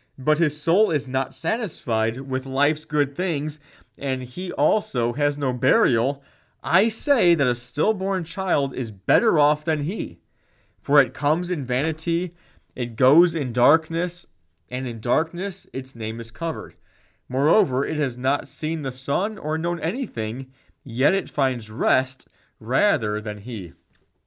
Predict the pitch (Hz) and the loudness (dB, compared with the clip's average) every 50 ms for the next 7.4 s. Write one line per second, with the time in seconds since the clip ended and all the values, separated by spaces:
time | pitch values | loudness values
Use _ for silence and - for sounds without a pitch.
0 | _ _ _ _ _ _ _ _ _ _ _ _ _ _ - - 147 151 147 147 | _ _ _ _ _ _ _ _ _ _ _ _ _ _ -8 -4 -2 -2 -2 0
1 | - 208 220 226 - - - 196 190 180 - - - 202 208 214 196 175 - _ | 0 0 0 0 0 -2 0 0 0 0 0 -2 -6 -4 -2 -2 -2 -2 -6 _
2 | _ - - _ _ - 143 147 139 135 139 175 254 277 - 262 262 - 180 175 | _ -20 -20 _ _ -4 -2 0 2 4 4 4 4 4 2 -4 -2 0 0 0
3 | - - - - 127 147 175 180 160 147 139 - - _ - - _ - - 156 | 0 -2 -6 -4 0 0 2 2 2 0 -2 -6 -12 _ -20 -20 _ -4 -4 -2
4 | 151 - 180 170 170 247 285 269 - - 247 247 285 262 226 196 151 127 131 147 | 0 2 2 4 6 6 6 6 4 0 -2 0 0 0 0 0 2 2 4 4
5 | 185 226 247 233 269 220 - - 147 156 175 185 185 185 170 - 151 123 120 - | 4 4 2 0 -2 -4 -6 -4 -2 0 0 0 0 0 0 0 0 0 0 2
6 | 147 160 185 190 214 202 160 143 147 151 165 165 165 - - - 147 170 180 175 | 2 2 2 4 2 2 2 2 2 2 2 2 0 -4 -4 -2 0 0 0 0
7 | - 127 123 120 123 123 - | 0 2 2 2 2 2 -2